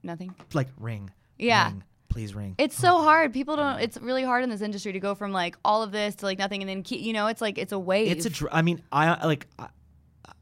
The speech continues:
Speaker 2: I mean, I don't know much about drugs. I would say know
Speaker 1: <laughs> Um, you've never
Speaker 2: nothing
Speaker 1: done
Speaker 2: about
Speaker 1: drugs?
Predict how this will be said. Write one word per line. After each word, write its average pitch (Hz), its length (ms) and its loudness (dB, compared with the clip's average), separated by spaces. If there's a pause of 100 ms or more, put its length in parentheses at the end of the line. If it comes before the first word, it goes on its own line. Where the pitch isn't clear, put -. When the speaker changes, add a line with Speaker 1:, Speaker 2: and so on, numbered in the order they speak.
Speaker 2:
I 220 60 0
mean, 247 200 -4
I 240 220 0
don't 170 300 -2
know 131 160 -2
much 110 280 -10
about 92 220 -12
drugs. - 420 -20 (360)
I - 200 -2
would 302 120 2
say 139 160 2
know 214 100 -2
Speaker 1:
<laughs> - 0 -
Um, 117 60 -8
you've 143 80 -2
never 214 140 8
Speaker 2:
nothing 302 180 4
Speaker 1:
done 294 160 6
Speaker 2:
about 214 240 4 (100)
Speaker 1:
drugs? 269 140 -6